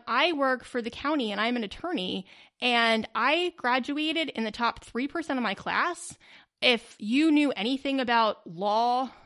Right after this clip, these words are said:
awards and, you know, honors in law school, I could list all of mine and you would be like, "Wow, that's super impressive." So it's not like I work for the county because I can't work for anywhere else.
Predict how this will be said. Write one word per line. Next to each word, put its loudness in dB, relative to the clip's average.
awards -2
and, 2
you -2
know, -2
honors 4
in 2
law 4
school, 0
I 2
could -2
list -2
all 4
of 0
mine 2
and 0
you 0
would 0
be -4
like, -4
"Wow, 6
that's -2
super -4
impressive." -4
So 2
it's -4
not 2
like 2
I 4
work -2
for -2
the -12
county -4
because -10
I -6
can't -6
work -6
for -8
anywhere -4
else. -4